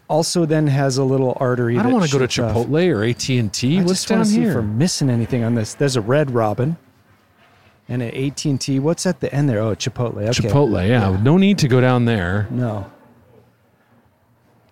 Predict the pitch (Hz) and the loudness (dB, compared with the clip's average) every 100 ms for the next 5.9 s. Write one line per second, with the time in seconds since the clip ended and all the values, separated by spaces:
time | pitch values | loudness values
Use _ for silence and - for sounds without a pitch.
0 | _ - 156 131 143 156 117 160 170 131 | _ -12 -8 -4 -4 -4 -2 0 0 0
1 | 110 151 151 160 180 196 175 135 117 151 | 2 2 2 2 2 2 2 0 2 4
2 | 160 165 175 190 190 - - - - - | 4 4 4 2 -2 -8 -10 -20 -20 -18
3 | 131 113 123 113 98 139 143 160 175 180 | -4 0 0 -2 -2 2 4 4 4 2
4 | - - - - - 127 - 123 117 120 | 0 -8 -12 -20 -10 -4 -2 0 0 2
5 | 113 101 90 - - 147 117 90 | 2 0 -6 -10 -6 -2 -2 -4